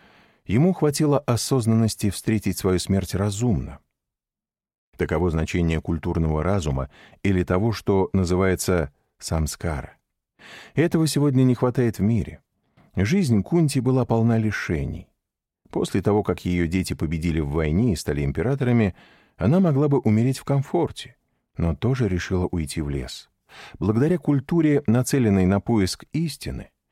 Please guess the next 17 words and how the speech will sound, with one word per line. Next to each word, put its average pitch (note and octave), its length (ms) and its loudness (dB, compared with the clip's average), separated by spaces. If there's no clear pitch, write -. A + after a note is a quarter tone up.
в - 120 -20
те G2 160 2
времена F2+ 420 2
преобладала F#2 800 2
великая F#2+ 420 0
мудрость. - 560 -4
Случилось E3+ 500 0
так, F#3+ 180 0
что - 180 0
однажды C#3 400 2
они G#2 300 2
вчетвером G2 520 0
поднялись F2+ 460 0
на E2+ 80 2
очень E2 220 0
крутой D2+ 300 -4
холм, A#2 420 0